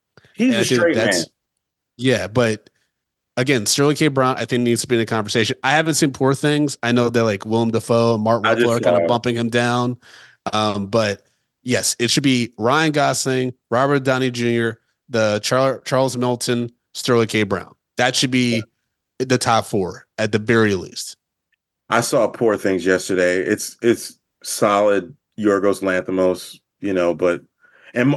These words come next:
Speaker 1: and Mark Ruffalo did take some risks, which I did like.
Speaker 2: Okay.
Speaker 1: Um,
Speaker 2: He's a
Speaker 1: I
Speaker 2: very
Speaker 1: just
Speaker 2: interesting actor. He's,
Speaker 1: Yeah,
Speaker 2: he's
Speaker 1: he's
Speaker 2: very interesting.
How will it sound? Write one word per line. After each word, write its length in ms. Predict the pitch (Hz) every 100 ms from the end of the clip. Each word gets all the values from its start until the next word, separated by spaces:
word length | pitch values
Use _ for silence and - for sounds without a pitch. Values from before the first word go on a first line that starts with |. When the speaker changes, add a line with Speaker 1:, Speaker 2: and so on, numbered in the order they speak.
| 147
Speaker 1:
and 120 | 135
Mark 220 | 135 131
Ruffalo 560 | 127 123 123 120 110 98
did 400 | 110 113 104 87
take 240 | 110 98
some 220 | - 92 90
risks, 500 | 101 101 - - -
which 240 | 104 95
I 160 | 98 92
did 240 | 90 92
like. 460 | 90 85 90 - -
Speaker 2:
Okay. 340 | - - 98 120 - _ _ _ -
Speaker 1:
Um, 640 | 98 95 92 90 87 82 78 _ -
Speaker 2:
He's 140 | 160
a 40 |
Speaker 1:
I 40 | 151
Speaker 2:
very 240 | 147 160
Speaker 1:
just 100 | 151
Speaker 2:
interesting 360 | 135 123 127 110
actor. 420 | 98 82 85 - _ _
He's, 200 | 143 143
Speaker 1:
Yeah, 120 | 226
Speaker 2:
he's 120 | 269 -
Speaker 1:
he's 80 | 135
Speaker 2:
very 220 | 127 117
interesting. 360 | 101 95 -